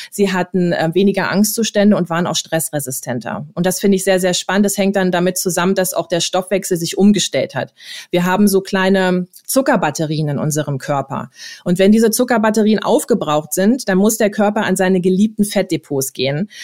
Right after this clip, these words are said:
Und dann werden aus diesem Fett, wird dann, werden Ketonkörper gebildet, damit das Gehirn immer noch gut versorgt ist. Weil das Gehirn liebt Zucker.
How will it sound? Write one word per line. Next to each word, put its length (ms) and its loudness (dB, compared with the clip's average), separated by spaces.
Und 360 2
dann 280 0
werden 200 2
aus 120 0
diesem 240 0
Fett, 280 -2
wird 120 2
dann, 220 0
werden 220 -2
Ketonkörper 800 0
gebildet, 380 4
damit 220 4
das 140 0
Gehirn 280 4
immer 300 4
noch 220 4
gut 200 2
versorgt 520 2
ist. 120 -4
Weil 80 -2
das 140 -6
Gehirn 240 4
liebt 200 0
Zucker. 400 -2